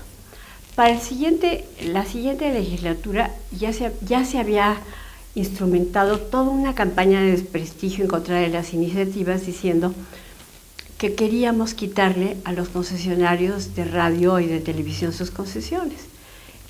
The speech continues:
Nada más lejano de la realidad, digo, estaba, eso estaba en, totalmente, no estaba en las iniciativas, ni mucho menos. Debo decir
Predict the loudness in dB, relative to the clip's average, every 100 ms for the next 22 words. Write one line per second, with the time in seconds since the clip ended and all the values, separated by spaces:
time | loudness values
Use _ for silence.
0 | -20 -20 -18 6 8 10 10 8 6 4
1 | 0 2 4 6 4 2 0 2 2 4
2 | 2 2 4 2 2 0 0 0 0 -2
3 | -6 -10 -14 0 4 6 6 4 -6 -6
4 | -6 -4 -2 -2 -4 -10 -18 -20 -20 -10
5 | -4 0 4 4 2 2 0 0 -4 -8
6 | -6 2 4 6 6 6 8 6 6 6
7 | 6 4 2 0 -2 -2 -4 -10 -14 -14
8 | -14 -8 2 4 6 4 2 4 4 2
9 | 0 6 6 8 6 4 6 6 6